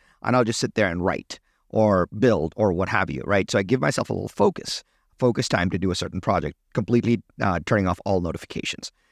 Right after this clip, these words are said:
And so this way, I plan two things. I plan to be distracted, so I start distracted, but I finish focused. And that's worked really, really well for me.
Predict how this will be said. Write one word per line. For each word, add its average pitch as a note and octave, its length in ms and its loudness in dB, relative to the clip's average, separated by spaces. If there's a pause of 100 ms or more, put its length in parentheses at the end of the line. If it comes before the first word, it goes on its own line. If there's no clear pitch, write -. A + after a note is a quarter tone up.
(300)
And C#3 120 0
so C#3+ 300 4
this - 280 0
way, G2+ 280 2 (200)
I G#2+ 140 2 (120)
plan B2+ 640 -2 (120)
two A2 120 -2
things. - 420 -2
I G#2+ 100 2
plan B2 480 0
to D#3 100 0
be C#3+ 100 2
distracted, - 560 -2
so - 100 -6
I F2+ 60 -2
start - 480 0
distracted, - 500 -2
but F2+ 120 -4
I - 40 -4 (140)
finish A2+ 220 -4
focused. - 420 -4 (420)
And A#2+ 260 0
that's B2 300 2
worked A2+ 320 0
really, G2+ 240 0
really F#2+ 220 -2
well C#3+ 160 2
for - 140 -4
me. - 140 -14